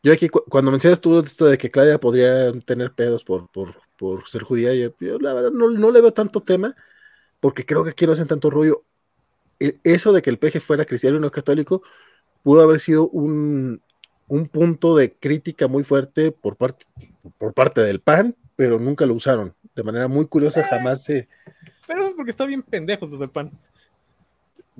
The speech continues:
Speaker 1: También, también algo hay de, también algo hay de eso. Em, ah,
Speaker 2: Es
Speaker 1: ah, se me fue el ruido.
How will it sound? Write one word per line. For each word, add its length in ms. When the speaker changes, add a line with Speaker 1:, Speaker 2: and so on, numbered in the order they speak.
Speaker 1:
También, 380
también 240
algo 220
hay 120
de, 180
también 260
algo 260
hay 80
de 160
eso. 240
Em, 240
ah, 300
Speaker 2:
Es 120
Speaker 1:
ah, 200
se 120
me 80
fue 120
el 60
ruido. 360